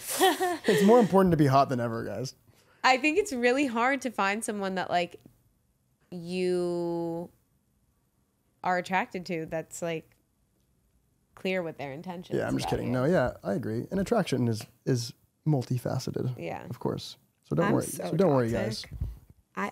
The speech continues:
Speaker 3: I, I think I just might be the
Speaker 1: Aren't we
Speaker 3: problem.
Speaker 1: all? I'm the problem. It's
Speaker 2: <laughs> Uh, yeah, so take your vitamin D.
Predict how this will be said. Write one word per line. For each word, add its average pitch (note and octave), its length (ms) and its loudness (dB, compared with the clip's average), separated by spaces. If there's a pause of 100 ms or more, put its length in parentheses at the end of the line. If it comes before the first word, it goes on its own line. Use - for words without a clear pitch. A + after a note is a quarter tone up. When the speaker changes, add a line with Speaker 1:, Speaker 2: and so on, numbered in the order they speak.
(140)
Speaker 3:
I, A3 360 -2
I G3+ 120 -2
think A#3 220 -4
I F#3 120 -2
just F#3+ 200 -8
might F#3 160 -8
be - 80 -14
the - 80 -8
Speaker 1:
Aren't F#3+ 260 -4
we F3 160 -4
Speaker 3:
problem. D#3 180 -6
Speaker 1:
all? F3 220 -12 (1400)
I'm G3+ 320 -6
the G#3+ 100 -8
problem. G#3 840 -8 (100)
It's C3+ 600 0
Speaker 2:
<laughs> - 60 -20 (680)
Uh, C#3+ 300 6 (840)
yeah, D3 260 6
so C3 460 4 (180)
take D#3+ 160 2
your E3 80 4
vitamin C3+ 320 6
D. B2 360 4